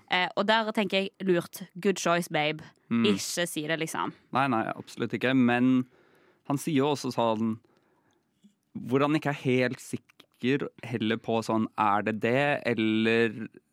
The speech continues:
Speaker 2: skal man gi det tid? Og akkurat der så tror jeg det er litt sånn, streite menn har jo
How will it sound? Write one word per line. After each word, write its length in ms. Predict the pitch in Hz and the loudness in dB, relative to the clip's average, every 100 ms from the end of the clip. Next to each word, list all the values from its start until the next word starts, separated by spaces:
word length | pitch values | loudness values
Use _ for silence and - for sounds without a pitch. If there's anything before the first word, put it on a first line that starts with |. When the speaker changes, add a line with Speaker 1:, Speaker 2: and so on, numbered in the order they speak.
| _ - | _ -16
Speaker 2:
skal 520 | 127 - - 107 107 | -14 -12 -2 0 0
man 180 | 110 110 | 2 2
gi 100 | 110 | 2
det 120 | 110 104 | -2 -4
tid? 360 | - 151 143 - | -2 0 -2 -4
Og 460 | 123 120 120 120 117 - - _ _ _ _ _ _ _ _ _ - | 0 2 4 2 0 -4 -20 _ _ _ _ _ _ _ _ _ -6
akkurat 340 | - - 135 | -4 0 2
der 200 | 131 139 | 4 2
så 120 | 143 127 | 2 0
tror 140 | 120 | 2
jeg 80 | 117 | 2
det 100 | 113 | 2
er 160 | 113 107 | 0 -2
litt 160 | 113 - | -4 -2
sånn, 440 | 120 113 113 - - - _ - _ _ - - - - _ | 0 0 0 -4 -14 -20 _ -20 _ _ -20 -20 -20 -20 _
streite 380 | - - 139 123 | -6 -2 0 0
menn 320 | 123 127 131 123 | 2 4 4 2
har 240 | 117 110 | 2 2
jo 420 | 110 113 113 110 | 2 2 2 2